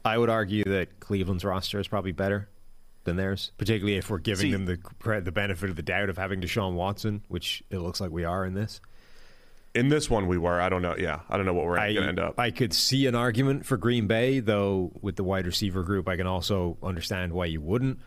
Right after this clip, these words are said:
Speaker 1: Um, I mean, Philadelphia's roster might be better, even if they're much worse at quarterback.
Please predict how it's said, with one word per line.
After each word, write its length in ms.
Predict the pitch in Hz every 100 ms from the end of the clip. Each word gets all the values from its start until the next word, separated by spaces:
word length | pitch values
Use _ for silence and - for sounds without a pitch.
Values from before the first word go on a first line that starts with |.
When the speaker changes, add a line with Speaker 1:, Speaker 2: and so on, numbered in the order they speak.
| - - -
Speaker 1:
Um, 640 | 92 90 90 90 87 80 - - - - - - - - - -
I 100 | - -
mean, 120 | 104
Philadelphia's 720 | - 120 113 117 175 - 90
roster 280 | 82 80 -
might 160 | 82 73
be 60 |
better, 260 | 78 85 80
even 160 | 87 92
if 100 | 85
they're 120 | 90
much 320 | 92 101 -
worse 240 | 104 101
at 60 | -
quarterback. 540 | 104 180 101 - -